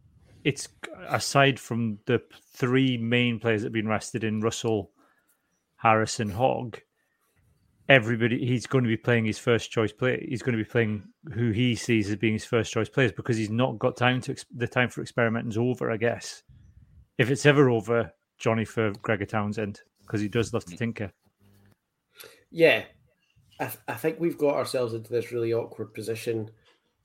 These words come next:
Speaker 3: now where we're, we're too close to a World Cup to do much experimenting, but also outside of our kind of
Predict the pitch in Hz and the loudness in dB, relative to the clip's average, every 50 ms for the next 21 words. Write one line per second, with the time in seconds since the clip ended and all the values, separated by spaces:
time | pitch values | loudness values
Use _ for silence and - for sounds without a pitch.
0 | - - - 120 113 113 113 113 110 101 - 120 113 110 110 107 104 - _ _ | -20 -14 -8 -6 -4 0 0 0 0 0 0 0 0 2 0 0 -2 -6 _ _
1 | _ _ _ _ - _ _ _ _ _ _ _ _ _ _ _ _ _ _ _ | _ _ _ _ -20 _ _ _ _ _ _ _ _ _ _ _ _ _ _ _
2 | _ _ _ _ _ _ - 120 123 123 127 123 117 117 117 - - - 120 113 | _ _ _ _ _ _ -8 -4 0 0 2 2 4 2 2 0 -4 -4 -4 -4
3 | 107 - - - 156 147 143 - - 143 143 143 - - 143 131 123 127 127 123 | -4 -4 -2 0 0 0 0 0 0 0 0 0 0 0 0 2 2 4 2 2
4 | 117 120 - 139 - - - - 117 120 113 110 107 120 - - - - - - | 2 0 -2 -4 -4 -4 -6 -8 -4 -2 -2 0 0 -2 -2 -4 -8 -12 -14 -6
5 | - - 120 127 131 135 139 143 143 - 160 156 165 156 - - - _ _ _ | -2 0 2 2 2 2 2 0 2 2 0 0 0 -2 -8 -14 -20 _ _ _
6 | _ _ _ _ - - _ _ - - - _ - 127 120 139 131 - 135 143 | _ _ _ _ -20 -20 _ _ -20 -20 -20 _ -10 -2 0 0 2 4 4 4
7 | 139 - - - 117 113 113 123 - - - 123 120 120 120 110 113 113 110 104 | 4 2 0 0 2 2 2 2 0 0 0 0 0 2 0 0 0 -2 -2 -2
8 | - - 117 110 104 - - - - | 0 0 0 0 -2 -4 -10 -12 -16